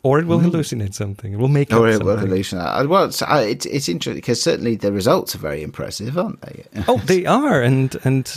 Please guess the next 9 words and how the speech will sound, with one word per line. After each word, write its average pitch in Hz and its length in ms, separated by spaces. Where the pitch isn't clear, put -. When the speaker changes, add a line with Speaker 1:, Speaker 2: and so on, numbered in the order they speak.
Speaker 1:
uh, 120 360
of - 140
course, 202 260
at 143 240
this 151 320
point, 127 580
we 113 180
need, 110 400
uh, 101 380